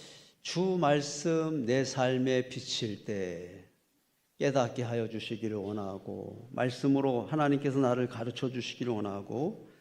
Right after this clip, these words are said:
나는 말씀을 떠나지 않는 자가 되어지기를 소망합니다. 오늘 말씀에서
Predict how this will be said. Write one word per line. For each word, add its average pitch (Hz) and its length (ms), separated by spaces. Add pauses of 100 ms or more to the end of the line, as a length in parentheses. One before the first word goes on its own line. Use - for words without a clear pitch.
(220)
나는 139 800
말씀을 123 680
떠나지 147 460
않는 151 300
자가 139 240
되어지기를 117 520
소망합니다. 117 1040 (460)
오늘 170 160
말씀에서 156 920